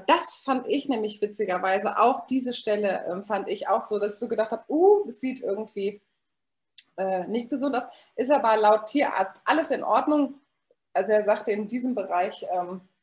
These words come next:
alles noch erstmal schön und, äh, unauffällig. Ist ja auch mal interessant, ne? Müsste man jetzt mal, äh, sich verschiedene Bronchoskopien angucken, aber ich, äh, wollte mal zumindest ein Video zeigen,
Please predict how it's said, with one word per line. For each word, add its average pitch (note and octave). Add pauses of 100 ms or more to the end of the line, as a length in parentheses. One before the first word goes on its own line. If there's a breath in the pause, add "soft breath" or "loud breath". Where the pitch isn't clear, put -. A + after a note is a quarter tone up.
(1040)
alles G#3+
noch F3+ (1120)
erstmal G3+
schön A#3
und, F3+
äh, F3
unauffällig. - (1500)
Ist G#3
ja B3+
auch C4+
mal C4
interessant, G#3+
ne? F#3
Müsste A#3+
man G3
jetzt F#3+
mal, F3+ (440 loud breath)
äh, F#3+
sich G3
verschiedene A3+
Bronchoskopien G#3
angucken, G#3 (280 loud breath)
aber F#3
ich, G3
äh, F#3
wollte G#3
mal F#3+
zumindest A3+
ein G#3+
Video G#3
zeigen, G3+